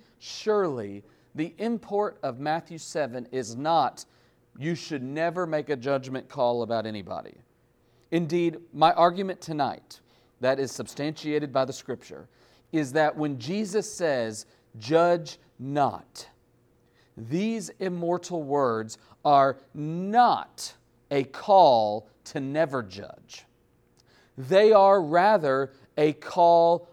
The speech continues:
on how not to judge. In other words,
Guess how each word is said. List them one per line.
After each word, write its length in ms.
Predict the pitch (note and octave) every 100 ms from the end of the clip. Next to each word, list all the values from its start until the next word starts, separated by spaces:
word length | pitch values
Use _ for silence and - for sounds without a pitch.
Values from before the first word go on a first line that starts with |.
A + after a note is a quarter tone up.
| -
on 200 | D3+ C#3+
how 400 | - F3 D#3+ D#3+
not 840 | E3 F3 F#3 F#3+ C3 - _ - - _ _ _ _ _ _
to 120 | - C#3
judge. 720 | G#2+ B2 F2+ - _ - _ _ _ _ _ _ _ _ _
In 140 | D#3+ D3+
other 260 | G3+ G#3+ F#3+
words, 360 | C3+ C3+ C3+